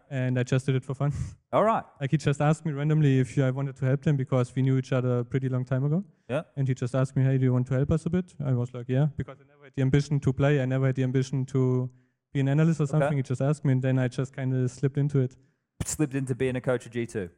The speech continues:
Speaker 1: as
Speaker 2: essentially.
Speaker 1: an analyst,
Speaker 2: <laughs> Right?
Speaker 1: basically, yeah.
Speaker 2: Yeah.
Speaker 1: And here I am. <laughs>
Speaker 2: So you went from that alternate attack stuff. Were you around the German scene a bit more, or when did you breach out into, into more, uh, international war?
Speaker 1: Uh, I went international pretty instantly. I went to Liquid.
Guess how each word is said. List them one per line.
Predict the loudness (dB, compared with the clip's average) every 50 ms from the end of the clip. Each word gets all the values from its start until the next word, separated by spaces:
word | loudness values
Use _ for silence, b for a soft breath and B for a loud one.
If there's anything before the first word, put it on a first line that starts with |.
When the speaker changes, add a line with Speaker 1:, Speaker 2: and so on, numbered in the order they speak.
| _ _ _ _ _ _ _ _ _ _ -6 -4
Speaker 1:
as | 0
Speaker 2:
essentially. | 0 0 0 0 -2 -2 0 0
Speaker 1:
an | -2 -2 0 0
analyst, | 0 -2 -2 -2 -4 -6
Speaker 2:
<laughs> | -6 -2
Right? | 2 2 2 2 2
Speaker 1:
basically, | -4 -14 -16 -8 -2 0
yeah. | 0 0 0 -4 -6 -6
Speaker 2:
Yeah. | 0
Speaker 1:
And | 2 2 4 4
here | 4 4 4
I | 4 4
am. | 4 2
<laughs> | 0 2 0 -2 -2 -2 _ _ 0 2
Speaker 2:
So | 2 2 2 0 -2 -6
you | -6 -6 -4 -2
went | -2 -4 -4 -6
from | -8 -6 -4 -4 -2 -2 -4 -6 -6 -8 -12 -6
that | -2 0 2
alternate | 2 0 0 0 -2 -4 -4
attack | -4 -4 -4 -6 -6
stuff. | -4 -4 -4 -2 0
Were | 0
you | 0 2 2
around | 2 0 0 -2
the | -4 -4 -2 -2
German | 0 0 -2 -4
scene | -4 -2 -2 0
a |
bit | 0 0 0 0
more, | 0 2 4 4
or | 2 2
when | 2 0 0
did | -2 -4 -4
you | -6 -8
breach | -4 -4 -4 -4 -2 -2
out | -2 -2 -2 -2 -6
into, | -8 -10 -8 -6 -6
into | -4 -4 -4 -6 -10 -10 -8 -8
more, | -6 -6 -4 -4 -4 -4 -4
uh, | -4 -4 -4 -4 -4 -6 -6
international | -6 -6 -6 -6 -4 -4 -4 -4 -6 -10 -12 -10
war? | -8 -6 0 2
Speaker 1:
Uh, | 4 4 4 4 4 2 2 2
I | 2
went | 2 0 0 0 -2 -4
international | -6 -6 -2 0 2 2 2 2 2 0 2
pretty | 2 0 0 0 0
instantly. | -2 -2 -2 -2 -2 -2 -2
I | -2
went | 0 0 0 0 0
to | 0 2 2
Liquid. | 2 2 0 -2 -2 -2 -4 -4 -4